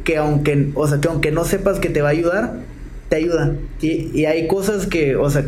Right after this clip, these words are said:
que sabes que aprendiste hace mucho tiempo, las dejas arrinconadas y eventualmente en el momento, pam, las recuerdas así.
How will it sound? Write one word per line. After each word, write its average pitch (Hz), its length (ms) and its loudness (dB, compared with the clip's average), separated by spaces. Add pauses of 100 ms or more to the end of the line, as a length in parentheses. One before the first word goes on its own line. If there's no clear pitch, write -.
(240)
que 147 160 0
sabes 185 520 0
que 175 100 0
aprendiste 156 500 2
hace 180 120 0
mucho 180 240 2
tiempo, 202 260 2
las 147 160 2
dejas 151 380 0 (220)
arrinconadas 165 800 2 (220)
y 185 120 2
eventualmente 190 840 0 (260)
en 175 160 2
el 180 80 4
momento, 190 580 2 (200)
pam, 160 280 2 (220)
las 151 180 2
recuerdas 147 540 0
así. 147 380 0